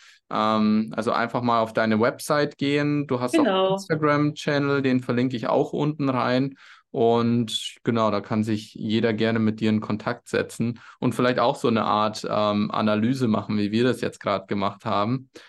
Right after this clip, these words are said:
Speaker 1: Das bietest du ja auch an, richtig?
Speaker 2: Ich biete die Readings an, genau. Also ich starte, es starte da mit dem Basic Reading, wo es wirklich darum geht zu verstehen,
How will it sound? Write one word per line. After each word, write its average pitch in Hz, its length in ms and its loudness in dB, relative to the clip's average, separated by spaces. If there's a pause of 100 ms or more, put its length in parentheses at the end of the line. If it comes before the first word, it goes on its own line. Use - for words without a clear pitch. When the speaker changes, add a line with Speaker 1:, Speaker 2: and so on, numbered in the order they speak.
Speaker 1:
Das - 160 -2
bietest 135 340 -2
du 123 40 2
ja 117 140 4
auch 104 200 0
an, 101 460 -4
richtig? 120 360 -6 (160)
Speaker 2:
Ich 269 140 -2
biete 254 120 -2
die 226 160 -2
Readings 220 440 -4
an, 330 340 -4
genau. 247 260 -2
Also 254 160 -2
ich 240 100 -8
starte, 226 340 -2
es 226 140 -10
starte 214 280 -4
da 220 140 -2
mit 214 160 -4
dem 196 140 -6
Basic 277 400 0
Reading, 247 400 -4
wo 220 80 -2
es 220 140 -6
wirklich 220 280 -6
darum 202 300 0
geht 202 160 -4
zu 214 80 -8
verstehen, 214 720 0